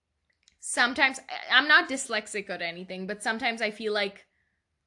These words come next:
"What, what am I reading anymore?" I get too distracted. I start thinking about something else while reading, and then I don't know what I'm reading, and then I have to read it again, but then I'm distracted again, so I have to read it again.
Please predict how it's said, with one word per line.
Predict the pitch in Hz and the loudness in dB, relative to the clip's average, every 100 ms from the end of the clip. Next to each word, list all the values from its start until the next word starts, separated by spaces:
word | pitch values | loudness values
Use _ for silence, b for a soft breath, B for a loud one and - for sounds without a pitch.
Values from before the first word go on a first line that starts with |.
| _ _ _ _ | _ _ _ _
"What, | 208 214 226 202 | -6 -2 -2 2
what | 220 | 2
am | 226 | 4
I | 214 | 2
reading | 202 196 208 214 | 0 -4 -4 -4
anymore?" | 220 220 214 - | -4 -2 -4 -4
I | |
get | 208 214 | -6 -6
too | 262 226 | -8 -8
distracted. | 240 - 202 202 202 202 - | -8 -4 -4 -2 -2 -2 -2
I | - 190 190 196 190 b b - | 0 2 2 0 -4 b b -10
start | - 247 262 | 2 2 2
thinking | 262 277 | -2 2
about | 254 262 | 2 0
something | 254 247 | -2 2
else | 226 226 233 | 4 4 2
while | 233 214 | 2 2
reading, | 214 214 214 214 196 | 2 0 2 0 0
and | 208 | 0
then | 202 | 2
I | 208 | 2
don't | 214 | 0
know | 220 | 0
what | 214 | 0
I'm | 208 202 | -2 -2
reading, | 202 196 196 | -2 -2 -4
and | 190 | -4
then | 190 | -4
I | |
have | 208 208 | -4 -6
to | |
read | 226 226 | -8 -6
it | 220 | -4
again, | 214 202 202 | 0 2 2
but | 196 | 0
then | 202 | 0
I'm | 196 190 | -2 -4
distracted | 202 - 202 202 202 | -6 0 0 0 -2
again, | 202 196 202 | 2 2 0
so | 208 | -2
I | 196 | -4
have | 202 | -4
to | 202 | -4
read | 202 190 | -4 -4
it | 202 | -4
again. | 202 196 190 | -2 -2 -2